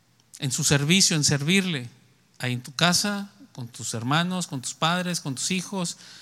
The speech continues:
con tu esposa, con tu esposo, eh, en tu trabajo, en tu iglesia, en tu comunidad, con tus vecinos, ¿a qué Dios te ha llamado? Bueno, Dios te dice, "No tengas miedo, ve porque yo estoy contigo.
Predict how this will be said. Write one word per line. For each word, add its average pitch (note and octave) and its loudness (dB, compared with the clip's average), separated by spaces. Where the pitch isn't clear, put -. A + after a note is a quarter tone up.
con C3 -6
tu B2 -6
esposa, F3+ 2
con D#3+ -4
tu - -6
esposo, F#3 0
eh, C3+ -4
en B2+ -4
tu C#3 -4
trabajo, F3+ 2
en C#3+ -4
tu C#3 -4
iglesia, F3+ 6
en - 0
tu - -10
comunidad, C#3+ 2
con E3+ -2
tus C#3 -4
vecinos, F3 2
¿a - 0
qué F#3+ 2
Dios F#3 0
te F3 -2
ha D#3+ 0
llamado? E3 0
Bueno, D3 0
Dios C#3+ 0
te E3 -4
dice, C#3+ 0
"No D3+ -2
tengas D#3+ 0
miedo, C#3 0
ve F#3+ 6
porque C#3+ 0
yo C3+ 4
estoy C3+ -2
contigo. A#2 -10